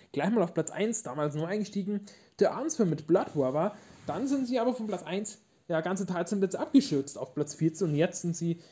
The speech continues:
ja, wieder drinnen in den Top Ten auf Platz neun. Ja, apropos Nummer eins, das war auch eine ehemalige Nummer eins, nämlich die Nummer eins von der letzten Woche. Martin Garrix zusammen mit J V K A Hero.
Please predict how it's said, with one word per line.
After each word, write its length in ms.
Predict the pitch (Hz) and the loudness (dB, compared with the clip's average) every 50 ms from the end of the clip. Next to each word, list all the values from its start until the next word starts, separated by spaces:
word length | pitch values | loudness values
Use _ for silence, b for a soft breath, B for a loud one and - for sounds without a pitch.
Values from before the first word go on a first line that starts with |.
| B B B B | B B B B
ja, 240 | 208 170 139 117 - - | 2 2 2 0 -10 -12
wieder 300 | - 143 180 233 240 226 | -6 -2 2 8 8 8
drinnen 380 | 196 - - 233 262 277 202 151 | 8 8 6 6 6 6 6 4
in 100 | 139 131 | 2 0
den 120 | 135 131 | -2 -2
Top 200 | - 135 120 - | -2 -4 -6 -4
Ten 180 | - - 123 104 | -4 -10 -10 -6
auf 220 | - 117 - - | -6 -6 -6 0
Platz 260 | - 156 156 - - - | 2 2 2 2 -2 -4
neun. 300 | 135 156 151 135 113 113 - _ _ _ _ _ _ _ _ _ _ _ _ _ _ _ _ _ _ _ _ _ _ _ _ _ _ - | -2 -2 -2 -2 -4 -6 -12 _ _ _ _ _ _ _ _ _ _ _ _ _ _ _ _ _ _ _ _ _ _ _ _ _ _ -4
Ja, 220 | 175 139 - - - _ - | -4 -4 -4 -8 -14 _ 0
apropos 400 | 156 165 185 190 175 190 202 196 | 2 8 8 8 8 8 4 4
Nummer 180 | 190 190 180 | 6 4 4
eins, 340 | 143 147 123 107 104 110 - | 2 0 -4 -4 -6 -12 -6
das 240 | - 135 147 - 160 | -4 -4 -4 -2 0
war 120 | 165 147 | 0 2
auch 160 | 151 175 208 190 | 4 4 4 4
eine 100 | 156 120 | 2 0
ehemalige 600 | 113 123 120 123 127 135 127 127 143 143 135 135 | -2 -4 -6 -6 -4 0 2 2 2 2 0 -2
Nummer 160 | 120 117 110 | -2 -2 -6
eins, 260 | 101 101 123 147 151 | -6 -4 -4 -4 -2
nämlich 300 | 175 156 151 156 - - B B B B B B - | -2 0 -2 -2 -4 -6 B B B B B B 0
die 60 | 156 | 2
Nummer 160 | 151 143 123 | 2 2 2
eins 360 | 120 147 190 - - - - _ | 0 -2 -4 -4 -6 -14 -16 _
von 180 | - - 214 | -6 -2 2
der 100 | 208 208 | 2 4
letzten 340 | 233 294 294 - - - 320 | 4 2 0 0 -2 0 4
Woche. 220 | 233 175 165 143 131 | 4 4 4 2 -2
Martin 380 | 127 147 208 277 - 254 220 | -2 -2 -2 0 0 0 4
Garrix 440 | - 208 247 233 233 269 254 - - | 4 4 6 6 4 4 2 0 -8
zusammen 240 | 196 180 208 180 185 | 0 2 2 2 2
mit 140 | 180 160 185 | 2 4 4
J 160 | 208 220 - | 2 2 2
V 240 | - - 170 180 175 | -2 2 2 2 2
K 180 | - - 156 | 0 -6 -6
A 280 | 139 156 165 170 190 214 B B B B B B B B B | -2 0 0 0 0 -2 B B B B B B B B B
Hero. 720 | - - 233 302 339 269 160 127 127 151 214 320 - B | 0 8 8 8 10 10 8 8 8 6 6 4 2 B